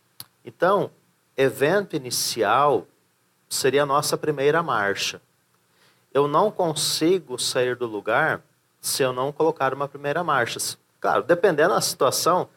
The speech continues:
eh, falando em termos de mecânica, a gente sai do lugar sim.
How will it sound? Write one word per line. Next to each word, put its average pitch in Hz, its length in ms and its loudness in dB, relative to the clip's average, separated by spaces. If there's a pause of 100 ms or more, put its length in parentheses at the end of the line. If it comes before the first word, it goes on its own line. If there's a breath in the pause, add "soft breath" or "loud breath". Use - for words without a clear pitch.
(260 soft breath)
eh, 113 200 -2
falando 127 380 -2
em 123 80 -4
termos 120 300 0
de 131 120 -4
mecânica, 170 600 0
a 208 40 2
gente 208 240 -4
sai 180 200 0
do 175 100 -12
lugar 185 340 -2
sim. 139 320 -2